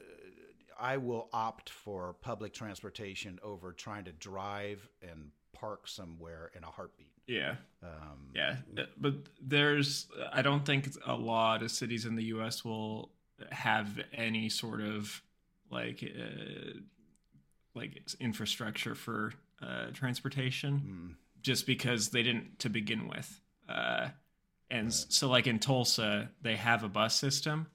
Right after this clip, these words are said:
Speaker 2: but it takes f-, it's taken forever for them to, like, add new lines
Speaker 1: Mm-hmm.
Speaker 2: and, and kind of scale up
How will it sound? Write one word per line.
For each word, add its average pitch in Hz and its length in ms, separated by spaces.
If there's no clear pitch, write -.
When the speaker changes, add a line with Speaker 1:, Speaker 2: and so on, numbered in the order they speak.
Speaker 2:
but 107 400
it 123 180
takes 123 320
f-, - 260
it's - 240
taken 127 300
forever 113 640
for 110 200
them 107 340
to, 113 380
like, 107 300
add 107 280
new 107 280
lines 104 800
Speaker 1:
Mm-hmm. 110 140
Speaker 2:
and, 107 180
and 117 260
kind 110 320
of 110 340
scale 113 500
up 120 240